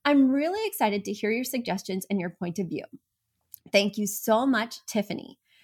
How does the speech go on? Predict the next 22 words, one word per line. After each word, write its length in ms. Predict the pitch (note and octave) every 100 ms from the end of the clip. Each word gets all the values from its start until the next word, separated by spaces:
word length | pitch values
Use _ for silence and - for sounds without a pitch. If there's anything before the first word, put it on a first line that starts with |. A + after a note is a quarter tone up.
| _ -
P 200 | F4+ D#4
S, 300 | F#3 G3 -
I've 140 | A3 G#3
attached 420 | A3 G3+ - -
two 180 | D#4+ F4+
images 360 | C#4+ C4 C4+
of 60 | C4
the 100 | C#4
room 260 | G#3+ G3 -
and 80 |
a 60 | F#3+
close-up 480 | - A3 A3+ C4+ C#4
of 80 | C#4+
the 100 | - F#3
artwork 360 | F3 D#3 E3 - - _ G#3+
and 100 | A3
a 60 |
close-up 540 | - - A3 A3 A#3+ -
of 160 | G#3+ F3+
the 80 | G3+
Duna 520 | F3 A#3 D4+ C#4+ -
pattern 600 | - E3+ - A#2 D3+